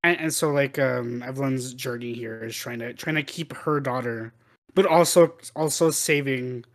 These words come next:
the main villain version of Joy as well. Like, that's the goal. It's really heartwarming. It's just, it's nice.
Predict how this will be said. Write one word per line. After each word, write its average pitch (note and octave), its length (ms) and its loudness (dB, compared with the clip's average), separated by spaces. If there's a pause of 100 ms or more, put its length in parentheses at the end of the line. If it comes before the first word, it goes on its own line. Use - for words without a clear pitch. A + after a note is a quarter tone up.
(340)
the D3+ 160 -2
main D3 280 2
villain C3+ 320 0
version B2 360 -4
of A2+ 100 -8
Joy A#2+ 240 -4
as A#2 180 -6
well. A2+ 320 -10 (100)
Like, A#2+ 120 -12
that's B2 220 -4
the A#2+ 100 -10
goal. A#2 380 -12 (340)
It's A3+ 200 -2
really G3+ 360 0
heartwarming. D3+ 580 0
It's A#2+ 140 -10
just, F3+ 160 -10
it's - 220 -4
nice. D3+ 580 -2